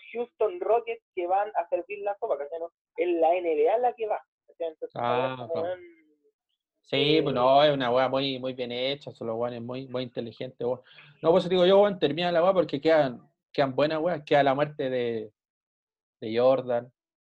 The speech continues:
Speaker 2: el retiro de Jordan.
Speaker 1: O sea, del papá de Jordan.
Speaker 2: Claro, <laughs> del papá de Jordan. Eh, lo que te decía de Steve Kerr, que también tiene un
Speaker 1: Puta, el departamento de prensa de este podcast, <laughs> culiao, weón.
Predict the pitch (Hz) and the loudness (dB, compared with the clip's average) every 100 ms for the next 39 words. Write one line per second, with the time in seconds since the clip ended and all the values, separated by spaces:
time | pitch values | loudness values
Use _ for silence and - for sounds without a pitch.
0 | _ _ _ _ _ - 120 120 117 135 | _ _ _ _ _ -16 -8 -8 -4 0
1 | 135 131 127 131 131 127 123 151 139 - | 2 2 2 0 0 -4 -8 -6 -6 -6
2 | 135 139 147 160 190 120 - _ _ _ | -8 -4 -4 -4 -6 -6 -20 _ _ _
3 | _ _ _ 131 123 127 151 147 - - | _ _ _ -2 0 0 -4 -6 -8 -2
4 | 123 170 139 131 131 131 131 131 _ _ | 2 4 4 4 2 2 -4 -6 _ _
5 | _ _ _ _ - - 123 120 120 117 | _ _ _ _ -8 -2 0 0 0 2
6 | 127 135 139 139 131 165 151 143 139 - | 2 2 2 2 4 4 6 4 2 0
7 | 147 - 151 - - 143 151 - - - | -2 0 0 -2 0 2 2 -4 -16 -20
8 | - - 127 127 131 139 147 139 139 139 | -8 -2 2 2 0 -4 -2 -2 -2 -2
9 | 139 139 135 180 170 156 156 151 - 151 | -6 -8 -4 -2 -2 -2 0 -2 -2 -4
10 | 165 165 - 156 160 170 170 165 147 156 | -4 -8 -6 -4 -2 -2 -4 -6 -4 -4
11 | - 147 143 202 - 143 - - 143 143 | -6 -6 -6 -6 -8 -16 -16 -18 -10 -8
12 | 143 139 135 147 | -6 -6 -6 -10